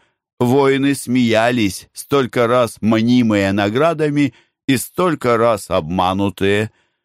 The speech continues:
Но Сигизмунд восхищался своим блестящим успехом, дал Потоцкому грамоту на староство Каменецкое, три дня угощал сподвижников,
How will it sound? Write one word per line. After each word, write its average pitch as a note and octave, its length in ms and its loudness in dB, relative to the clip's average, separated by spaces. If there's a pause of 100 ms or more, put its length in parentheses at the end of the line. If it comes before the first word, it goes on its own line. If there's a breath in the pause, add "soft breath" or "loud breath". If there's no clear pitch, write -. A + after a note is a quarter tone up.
(260)
Но G#2+ 220 0
Сигизмунд D3+ 920 0
восхищался A2+ 960 -2
своим E2 420 -2
блестящим D2+ 760 -4
успехом, C2+ 680 -4 (400 loud breath)
дал A#2 340 0
Потоцкому A2+ 760 -2
грамоту G2+ 640 -2
на F#2+ 280 0
староство F#2 1040 -2
Каменецкое, E2 920 -2 (420 loud breath)
три E3+ 280 0
дня D3 360 0
угощал A#2+ 560 0
сподвижников, A#2 1000 -2